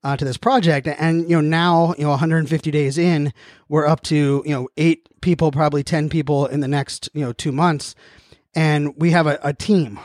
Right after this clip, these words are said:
Like, not only a team, because here's the, here's the, one of the, the lessons that I've had to learn. And I've been a creator in all intents and pers-, purposes for, you know, seven plus years, right? I've been making,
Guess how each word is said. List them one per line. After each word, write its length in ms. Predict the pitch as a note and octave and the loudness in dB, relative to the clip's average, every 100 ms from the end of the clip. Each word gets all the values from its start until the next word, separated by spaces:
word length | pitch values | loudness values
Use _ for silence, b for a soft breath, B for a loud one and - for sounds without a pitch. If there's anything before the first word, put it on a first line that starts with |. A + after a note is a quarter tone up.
| - | -10
Like, 140 | C#3 | -6
not 160 | C#3 F3+ | -2 2
only 200 | F#3+ F3 | 2 2
a 80 | D3 | -2
team, 440 | - F3 D#3 D3 | -2 0 0 0
because 460 | D3 D3+ D#3+ D3+ - b b b b - | -4 -2 0 0 -6 b b b b -12
here's 300 | A2 A3 A3 | 0 2 2
the, 140 | F#3 D3+ | -4 -4
here's 240 | C#3+ G3 | 0 0
the, 80 | F3+ | 0
one 180 | F3 E3 | -2 -2
of 0 | |
the, 100 | D#3 | -4
the 420 | D3 D3+ D3 D3 - | -4 -4 -6 -10 -10
lessons 420 | D3+ D#3+ - D3+ C3+ | -2 -2 -2 -6 -6
that 120 | - | -4
I've 240 | C#3+ D#3 D3 | 0 0 0
had 120 | C#3 | -4
to 100 | C3+ | -4
learn. 520 | C3 B2+ A#2 A2+ A#2 | -6 -8 -10 -14 -12
And 160 | C#3+ D3 | -6 0
I've 140 | D#3+ | 2
been 140 | E3+ F3+ | 2 2
a 60 | |
creator 760 | D3 - D#3 D3+ E3 D3 C#3 D#3+ b b b b b | 0 -2 -2 0 0 2 0 -2 b b b b b
in 120 | D#3 | -2
all 180 | D3+ D3+ | 2 2
intents 220 | C#3 D#3 | 2 0
and 100 | C3+ | 2
pers-, 320 | D#3 D#3 D3+ C#3+ | 0 0 0 0
purposes 420 | E3 D3+ D3 C#3 | 0 2 -2 -2
for, 320 | - C#3+ D3 - | 0 0 0 0
you 80 | D3+ | -2
know, 80 | A2+ | -2
seven 400 | - D#3 D#3 D3+ | 0 0 2 0
plus 280 | D3+ B2+ | -2 -2
years, 260 | D3 A#2 A2 | -4 -6 -6
right? 140 | C3+ | -4
I've 120 | C3+ D#3+ | 0 0
been 160 | D#3 | 2
making, 440 | D3+ D3 D3+ C#3+ | 0 0 -2 -4